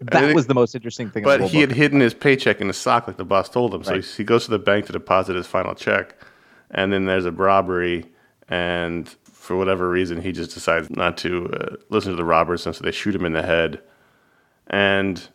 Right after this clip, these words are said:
Speaker 1: there's this interesting sequence where the bullet's going through his brain. It reminded me a lot of a Tobias Wolff short story with a very similar idea.
Speaker 2: Look at Mister Fancy Pants over here.
Speaker 1: And then, um, <laughs> I thought if the story had ended on that shot of him on the floor dead,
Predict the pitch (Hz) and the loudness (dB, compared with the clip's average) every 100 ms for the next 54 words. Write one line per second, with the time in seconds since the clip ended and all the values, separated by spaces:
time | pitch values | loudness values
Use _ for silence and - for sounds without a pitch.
0 | _ _ _ - 113 113 120 123 127 104 | _ _ _ 0 2 2 2 2 2 0
1 | 107 104 98 85 - 95 85 92 87 90 | 0 -2 -4 -4 -2 0 0 -2 -2 -2
2 | 80 92 90 87 87 98 104 95 82 85 | -2 -2 -2 0 0 0 0 0 0 0
3 | 82 - 82 85 85 80 85 85 - - | -2 -8 -2 2 2 0 -2 -4 -4 -2
4 | 87 - - 80 78 73 _ _ _ _ | -2 -2 -2 -2 -2 -4 _ _ _ _
5 | 85 85 87 85 - 85 82 80 76 76 | -8 -4 0 -2 -2 -4 -2 -4 -4 -8
6 | 92 - _ 82 76 82 76 - _ _ | -12 -20 _ -14 -10 -8 -6 -8 _ _
7 | _ _ - 175 190 190 - - 190 220 | _ _ -4 -2 0 0 -2 2 2 2
8 | 202 101 - 117 92 82 92 87 - 123 | -2 -4 0 2 2 -2 -4 -6 -6 -2
9 | 135 139 135 127 117 107 104 104 _ _ | 2 4 2 4 4 4 0 -6 _ _
10 | - - _ _ _ _ _ 123 165 247 | -16 -16 _ _ _ _ _ 2 4 2
11 | 247 165 117 98 107 - - - _ _ | 0 2 4 4 2 -4 -18 -20 _ _
12 | _ _ _ _ _ _ _ _ _ 131 | _ _ _ _ _ _ _ _ _ 2
13 | 131 - 117 - - 156 180 190 180 127 | 2 2 0 0 2 2 4 2 2 2
14 | 123 117 101 104 110 107 - 120 131 127 | 2 0 0 0 0 -2 0 2 2 0
15 | 117 95 107 107 - 110 101 104 107 120 | 0 0 0 -2 -2 -2 0 2 2 2